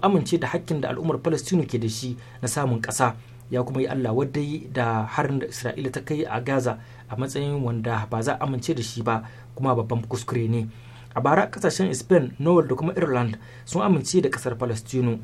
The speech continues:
Amincewa da Palestino a matsayin kasa na nuna babban sauyi a tsakanin kawayen Amurka, wanda ya jera su a cikin kasashe fiye da ɗari da arba'in daga cikin ɗari da casa'in da uku na Majalisar Ɗinkin Duniya da suka amince da Palestino a matsayin kasa.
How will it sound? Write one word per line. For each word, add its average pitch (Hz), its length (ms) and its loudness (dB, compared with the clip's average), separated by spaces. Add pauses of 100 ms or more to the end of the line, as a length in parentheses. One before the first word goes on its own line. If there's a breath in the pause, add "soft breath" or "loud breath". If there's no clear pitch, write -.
(320 loud breath)
Amincewa 120 420 4
da 117 80 2
Palestino 127 640 0
a - 80 -2
matsayin 131 340 0
kasa 139 380 0 (100)
na 113 220 2
nuna 143 180 2
babban 120 360 0
sauyi 151 420 0
a 127 80 -2
tsakanin 143 420 -2
kawayen 139 400 4
Amurka, 117 500 0 (320 loud breath)
wanda 110 280 0
ya 135 80 6
jera 135 480 2
su 147 240 0
a - 80 -2
cikin 151 240 -4
kasashe 139 480 -2
fiye 185 160 4
da 185 100 -2
ɗari 156 120 4
da - 100 0
arba'in 113 400 0 (280 loud breath)
daga 113 220 -2
cikin 151 340 0
ɗari 139 180 0
da 127 80 -6
casa'in - 340 -4
da 127 140 0
uku - 200 -2
na 151 60 0
Majalisar 131 480 0
Ɗinkin 143 340 0
Duniya 113 360 2 (300 loud breath)
da 110 60 -4
suka 127 200 -4
amince 123 360 4
da 135 80 6
Palestino 147 580 0
a 123 60 0
matsayin 117 380 0
kasa. 113 320 -4